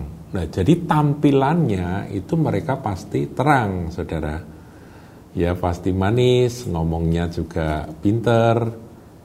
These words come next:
dan pendekatannya juga baik, sehingga mereka memukau, ya, orang-orang Korintus, "Wah, ini hamba Tuhan hebat, ini hamba Tuhan baik, ini seperti Rasul Paulus," gitu, bahkan lebih hebat dari Paulus gitu, kira-kira ya.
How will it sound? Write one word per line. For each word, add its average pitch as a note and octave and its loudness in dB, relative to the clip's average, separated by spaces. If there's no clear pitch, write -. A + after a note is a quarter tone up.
dan D#2 0
pendekatannya E2 -2
juga D#2+ -6
baik, F2+ 2
sehingga E2+ 0
mereka A2+ -2
memukau, G2 2
ya, F#2 2
orang-orang F2 2
Korintus, F2 0
"Wah, G2+ -2
ini F#2 -2
hamba E2 -2
Tuhan D#2+ -4
hebat, E2+ -2
ini E2+ -2
hamba D#2 -4
Tuhan D#2+ -4
baik, E2+ -4
ini D3+ 4
seperti A#2 -2
Rasul F#2+ -2
Paulus," E2 -4
gitu, - -8
bahkan A#2+ 0
lebih F#2 0
hebat F#2+ -4
dari D#2 -4
Paulus E2+ 0
gitu, D#2+ -4
kira-kira F2 0
ya. D#2 -4